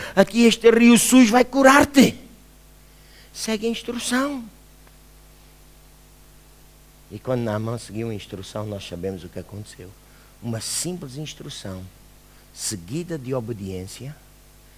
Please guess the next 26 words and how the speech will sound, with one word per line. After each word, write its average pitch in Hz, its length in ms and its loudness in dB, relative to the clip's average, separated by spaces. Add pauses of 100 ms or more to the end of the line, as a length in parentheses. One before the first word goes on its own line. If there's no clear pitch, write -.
(440)
produz 95 400 -12
um 98 100 -14
grande 90 220 -14
milagre. 87 500 -16 (1800)
Nós 156 160 -2
queremos 147 320 -2
um 131 180 0
ano 147 160 4
bom? 147 360 4 (1000)
Queremos 156 300 4
um 196 100 0
ano 196 140 6
de - 60 -8
sucesso? - 600 0 (680)
Queremos 202 340 6
um 175 100 6
ano 320 120 6
de 233 80 4
vitória? 233 600 4 (640)
Queremos 240 320 8
um 196 120 8
ano 254 200 8
próspero? 208 680 4 (460)
Já 269 180 2
pro-, 226 300 2
já 247 200 4